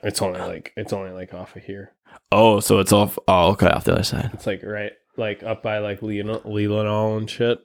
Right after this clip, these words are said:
Speaker 2: Oh,
Speaker 1: It's,
Speaker 2: okay.
Speaker 1: like, it's, like, right there.
Speaker 2: Shelby
Speaker 1: You
Speaker 2: and
Speaker 1: can
Speaker 2: I
Speaker 1: see
Speaker 2: drove
Speaker 1: it.
Speaker 2: up to Mackinac last weekend just
Speaker 1: Mm.
Speaker 2: for the hell of it. Actually, we did, like, the Tunnel of Trees in the Z,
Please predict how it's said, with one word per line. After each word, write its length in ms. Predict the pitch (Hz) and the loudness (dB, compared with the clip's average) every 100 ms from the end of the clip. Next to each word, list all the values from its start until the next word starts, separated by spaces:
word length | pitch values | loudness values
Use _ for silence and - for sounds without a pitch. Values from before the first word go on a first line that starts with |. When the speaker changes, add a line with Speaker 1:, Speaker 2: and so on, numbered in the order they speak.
| - | -2
Speaker 2:
Oh, 360 | 107 104 110 107 | 4 6 6 6
Speaker 1:
It's, 140 | 104 | 4
Speaker 2:
okay. 100 | 95 95 | 4 2
Speaker 1:
like, 300 | - - - _ | 0 -10 -14 _
it's, 140 | 113 - | -18 -16
like, 120 | 87 | -16
right 180 | 90 90 | -16 -16
there. 220 | - 90 _ _ _ _ - _ | -16 -18 _ _ _ _ -20 _
Speaker 2:
Shelby 220 | - 120 123 | 2 4 6
Speaker 1:
You 20 | |
Speaker 2:
and 60 | |
Speaker 1:
can 60 | 120 | 6
Speaker 2:
I 20 | 113 | 6
Speaker 1:
see 40 | |
Speaker 2:
drove 180 | 117 110 | 6 6
Speaker 1:
it. 40 | |
Speaker 2:
up 100 | 117 | 4
to 80 | - | 4
Mackinac 500 | 107 101 113 113 110 | 2 2 2 2 2
last 240 | 110 110 113 | 0 0 -2
weekend 480 | 113 123 127 135 | 0 2 2 0
just 180 | 123 120 | -2 -2
Speaker 1:
Mm. 20 | 120 | 0
Speaker 2:
for 80 | |
the 120 | 113 110 | 2 4
hell 140 | 113 | 4
of 80 | 117 | 4
it. 60 | - | 4
Actually, 280 | 113 113 107 | 4 4 4
we 60 | |
did, 140 | 104 101 | 4 0
like, 160 | 98 | -2
the 80 | 95 | -4
Tunnel 260 | 104 98 87 | -4 -4 -6
of 60 | |
Trees 360 | - 104 104 - | -6 -4 -4 -4
in 180 | 98 98 | -4 -4
the 240 | 98 98 117 | -4 -6 -8
Z, 340 | 101 104 113 | -2 2 2